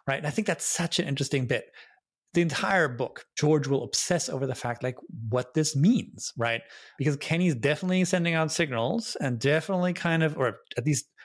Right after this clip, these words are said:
we're seeing all this through George's eyes. Maybe this is someone projecting hopelessly, but, like, as it's being reported to us, it's pretty clear that, that Kenny is vibing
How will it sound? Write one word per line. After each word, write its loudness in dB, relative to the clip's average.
we're 2
seeing 4
all 4
this 0
through -4
George's 2
eyes. -4
Maybe 0
this -4
is -6
someone -6
projecting -2
hopelessly, 0
but, -2
like, -2
as -2
it's -12
being 0
reported 0
to -2
us, 2
it's -2
pretty 0
clear 0
that, -2
that -4
Kenny -2
is -4
vibing -2